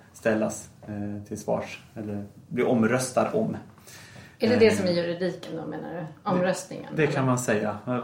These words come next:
Speaker 1: Hur det, den formella gången är, det är den konstitutionella,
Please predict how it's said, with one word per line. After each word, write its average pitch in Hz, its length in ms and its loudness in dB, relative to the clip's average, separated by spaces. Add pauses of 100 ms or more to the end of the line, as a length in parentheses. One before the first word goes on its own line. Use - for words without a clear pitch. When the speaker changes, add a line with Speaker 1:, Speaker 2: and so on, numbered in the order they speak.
(160)
Speaker 1:
Hur 127 360 4
det, 120 280 0 (260)
den 123 160 -4
formella 117 400 4
gången 117 420 2
är, 107 180 0
det 120 80 -4
är 117 40 -4
den 113 120 -6
konstitutionella, 104 640 -4